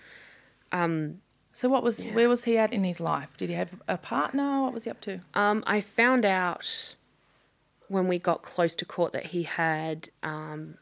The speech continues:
Speaker 1: married and had one child. And when we actually got to court, uh, his wife was about six months pregnant,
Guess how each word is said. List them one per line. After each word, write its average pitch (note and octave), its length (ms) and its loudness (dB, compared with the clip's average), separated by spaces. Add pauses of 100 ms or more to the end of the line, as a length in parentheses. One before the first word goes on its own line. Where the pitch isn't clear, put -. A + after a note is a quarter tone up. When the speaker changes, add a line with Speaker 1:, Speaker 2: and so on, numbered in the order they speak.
Speaker 1:
married E3+ 640 -2 (1000)
and E3+ 440 2
had E3+ 440 0
one E3+ 360 0
child. E3+ 720 0
And E3+ 280 0
when F3+ 180 2
we E3 140 -2
actually E3+ 320 -4
got - 260 -4
to G3+ 60 -10
court, - 440 2 (460)
uh, F3+ 200 4
his F3 260 0
wife F3+ 440 0
was E3+ 260 -2
about E3 280 -6
six - 240 -4
months F3 200 0
pregnant, D#3+ 460 -2